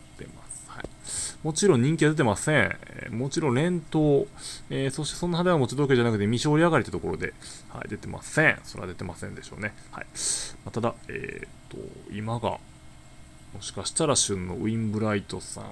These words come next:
えー、ここ札幌、えー、函館か、洋芝来てから、えー、まだバレてないでしょう。えー、まあ、数少ないですよね。十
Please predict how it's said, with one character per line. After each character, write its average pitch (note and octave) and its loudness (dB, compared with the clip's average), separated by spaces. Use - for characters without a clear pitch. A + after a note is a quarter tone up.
え B2+ -10
ー、 - -14
こ G#2+ -10
こ G#2+ -4
札 B2 -8
幌、 A2+ 2
え - -6
ー、 - -4
函 A2+ -4
館 A2+ -4
か、 - -6
洋 G#2+ -4
芝 A#2 -4
来 - -16
て B2+ -2
か - -4
ら、 A2 0
え - -8
ー、 - -4
ま A2 -2
だ A2 0
バ F#2 0
レ F#2+ 0
て A#2 -6
な G2+ 0
い F2+ 0
で E2+ -2
し - -4
ょ G#2+ 4
う。 - -
え - -6
ー、 - -10
ま C#2+ -8
あ、 C#2 -8
数 A2 -6
少 F3 0
な C3 4
い - -2
で F#2 -2
す - 2
よ A#2 4
ね。 G2+ 2
十 G#2 -2